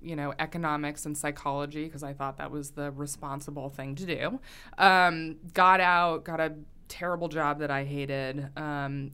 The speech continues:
and then moved over into a more creative role. And I'm a creative human, so that was really interesting to me, but I knew I wasn't on the right path. And I knew that I really wanted to start something. Um, I would do things like go to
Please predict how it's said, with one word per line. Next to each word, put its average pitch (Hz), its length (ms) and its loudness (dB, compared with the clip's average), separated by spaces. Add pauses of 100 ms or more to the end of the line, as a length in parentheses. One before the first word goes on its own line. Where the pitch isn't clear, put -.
(120)
and 151 680 -4 (280)
then 190 380 0
moved 185 220 -2
over 165 260 0
into 156 220 -6
a - 20 -6
more 143 160 -4
creative 139 460 -10
role. - 200 -10
And 170 120 -4
I'm 196 100 -2
a 202 60 -6
creative 160 580 -6
human, 160 520 -6 (280)
so 180 240 2
that 196 220 6
was 220 140 -2
really 190 200 0
interesting 185 440 -6
to 185 120 -8
me, 175 120 -4
but 170 120 -4
I 170 80 -2
knew 185 300 -2
I 220 100 2
wasn't 175 300 -2
on 160 100 -4
the 156 60 -8
right 143 220 -4
path. 113 420 -10 (340)
And 196 140 -6
I 208 100 0
knew 233 480 2
that 247 120 0
I 202 100 4
really 202 480 -2
wanted 185 300 -4
to 160 60 -8
start - 540 -4
something. - 580 -14 (340)
Um, 170 340 0
I 185 100 2
would 196 180 4
do 190 160 -4
things 175 380 -6
like 151 320 -6
go 156 240 -2
to 143 520 -2